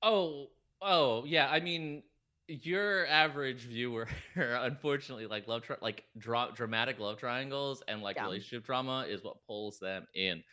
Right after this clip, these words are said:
Speaker 1: Like, the Joe, like, you know, J-, Joe and Nancy public, I don't know what to call 'em, Joe Q public and Nancy Q public. Um, like, it's, it's a big draw because they love that sort of, like, relationship drama, triangles especially. It's, it's this element of romance, right, that just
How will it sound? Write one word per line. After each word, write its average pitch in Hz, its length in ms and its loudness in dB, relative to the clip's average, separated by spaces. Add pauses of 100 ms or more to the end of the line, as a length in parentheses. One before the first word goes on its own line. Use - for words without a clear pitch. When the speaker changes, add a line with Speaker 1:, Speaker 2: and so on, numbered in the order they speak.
(180)
Speaker 1:
Like, 120 300 8
the 135 360 4
Joe, 175 280 8
like, 135 300 6
you 147 60 2
know, 104 260 4 (240)
J-, - 140 -20 (320)
Joe 170 400 6
and 135 400 -2
Nancy 143 460 2
public, 156 500 0
I 127 60 8
don't 135 80 6
know 127 80 0
what 120 60 -6
to - 60 -18
call 98 240 4
'em, 98 60 -12
Joe 127 160 6
Q 131 200 0
public 139 400 0
and 110 80 0
Nancy 120 220 -2
Q 123 200 -8
public. 131 340 -2 (440)
Um, 143 420 10 (220)
like, 196 260 6
it's, 269 180 -2
it's 247 220 2
a 254 60 2
big 247 260 -2
draw 247 220 6
because 165 220 0
they 175 120 4
love 170 240 4
that 165 160 6
sort 143 260 -2
of, 123 120 0
like, 117 240 2 (180)
relationship 120 640 -2
drama, 107 380 4
triangles 123 600 4
especially. 104 600 -2
It's, 107 200 -6
it's 131 260 -4
this 160 240 -8
element 151 340 0
of 117 220 -2
romance, 110 540 0
right, 104 160 0
that 104 140 -2
just - 240 -4